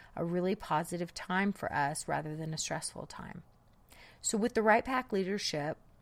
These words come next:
this time of virtual school can leave a lasting impression on your kids.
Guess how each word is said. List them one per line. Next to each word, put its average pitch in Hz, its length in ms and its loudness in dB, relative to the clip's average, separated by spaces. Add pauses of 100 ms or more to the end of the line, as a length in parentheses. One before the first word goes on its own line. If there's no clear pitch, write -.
(440)
this 202 360 4
time 208 260 2
of 185 100 -2
virtual 165 400 -4
school 156 420 -4
can 165 380 -6
leave 180 280 -2
a 151 60 -6
lasting 156 540 -4
impression 151 500 -6
on 143 140 -8
your 143 120 -8
kids. - 480 -10